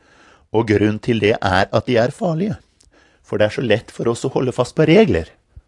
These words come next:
og så glemmer vi ordet. Det er den store faren ved oss. Våre nedarvede regler, ting som sånn har vi alltid gjort det, det er noe vi holder fastere på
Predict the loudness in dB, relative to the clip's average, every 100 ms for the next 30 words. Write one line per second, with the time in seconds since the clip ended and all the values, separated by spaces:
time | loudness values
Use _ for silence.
0 | _ -10 -4 -4 -2 -4 -2 0 0 -2
1 | -12 _ _ _ _ _ _ _ _ _
2 | -2 0 0 -2 -4 -4 -2 -2 0 0
3 | 0 -2 -2 -2 -4 -18 -20 _ 0 0
4 | -2 -4 0 2 0 2 0 2 0 0
5 | 2 2 2 2 0 -2 -18 _ -2 -2
6 | 0 -4 0 2 2 2 -2 0 -2 2
7 | 2 0 -2 -2 0 0 -2 -4 _ _
8 | _ _ -16 -4 2 2 2 0 0 0
9 | 2 2 -2 -2 -4 -4 -2 -2 -2 -8
10 | -6 -4 -6